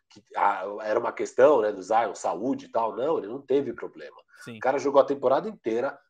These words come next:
Speaker 1: como um monstro. Eu não tenho a menor dúvida que ele é um jogador melhor do que o Julius Randle. Eu não tenho a menor
Speaker 2: Ah,
Speaker 1: dúvida.
Speaker 2: mas nem eu, né?
Speaker 1: Não, exato. Tudo bem, você tem que avaliar o que foi a temporada. Mas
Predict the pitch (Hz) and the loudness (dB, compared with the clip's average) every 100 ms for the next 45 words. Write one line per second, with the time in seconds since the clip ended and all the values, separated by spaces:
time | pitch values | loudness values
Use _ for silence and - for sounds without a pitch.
0 | _ - 131 208 180 120 127 139 - 180 | _ -2 0 -2 2 2 4 0 -8 -12
1 | - - _ 147 180 180 185 180 175 151 | -12 -20 _ 2 4 4 2 2 0 6
2 | 175 185 117 139 202 180 120 90 - 139 | 6 6 0 0 0 -2 -6 -8 -2 2
3 | 147 135 135 127 139 139 139 123 143 143 | 4 4 2 4 4 2 2 8 8 8
4 | 120 113 107 107 85 90 85 76 - _ | -6 -10 -8 -8 -8 -6 -6 -10 -20 _
5 | 104 123 143 147 160 143 151 143 104 98 | -6 -6 -8 -8 -6 6 6 6 0 -4
6 | 151 139 151 262 254 202 151 151 339 330 | -4 -2 -4 0 2 2 2 2 4 6
7 | 175 285 196 143 - 120 180 233 294 233 | 8 8 8 6 0 -8 -6 -2 6 6
8 | 147 110 131 131 156 156 170 170 - 180 | 6 0 -2 0 2 6 6 4 2 6
9 | 185 196 196 214 135 92 - - - _ | 6 2 -2 0 0 -2 -10 -20 -20 _
10 | 123 147 143 | 8 8 6